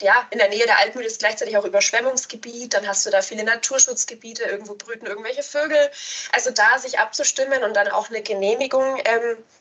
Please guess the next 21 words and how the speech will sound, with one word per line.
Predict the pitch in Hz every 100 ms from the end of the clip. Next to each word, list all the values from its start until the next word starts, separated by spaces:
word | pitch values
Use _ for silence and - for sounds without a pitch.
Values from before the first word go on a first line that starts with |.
| - -
entsprechend | 214 - 202 208 247
zu | -
bekommen | 240 208 - 220 269 233
vom | 226 220
Landratsamt, | 196 196 - 202 - 185 208
dass | 196
an | 202 202
der | 185 202
Stelle, | - 208 220
an | 196
der | 180 185
es |
die | -
Stadt | 202 240 240 -
gerne | 214 226
hätte | 208 196 -
und | 185
der | 175
Betreiber | 170 - 196 247 247
gerne | 214 202
hätte, | 202 202 208 202